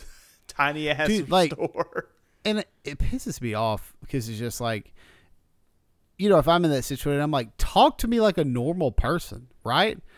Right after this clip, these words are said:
Speaker 2: Like, stop being fucking weird."
Speaker 1: God, this is, this is my prime Griffin right here.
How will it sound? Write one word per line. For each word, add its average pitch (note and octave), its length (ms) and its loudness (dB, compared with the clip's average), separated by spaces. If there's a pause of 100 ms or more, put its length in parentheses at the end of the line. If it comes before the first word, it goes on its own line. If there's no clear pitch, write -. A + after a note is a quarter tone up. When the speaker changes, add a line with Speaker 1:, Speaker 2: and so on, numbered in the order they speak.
(220)
Speaker 2:
Like, C#3+ 300 -2
stop F3+ 520 2
being F3 360 -2 (400)
fucking D#3 440 2
weird." A2+ 400 -4 (340)
Speaker 1:
God, - 240 -20 (120)
this A#2 200 -10
is, A#2 280 -14
this C3 200 0
is A#2 200 -6
my G#2 100 -4
prime G#2 420 -4
Griffin G#2 320 -6
right G#2 120 -8
here. G#2+ 220 -6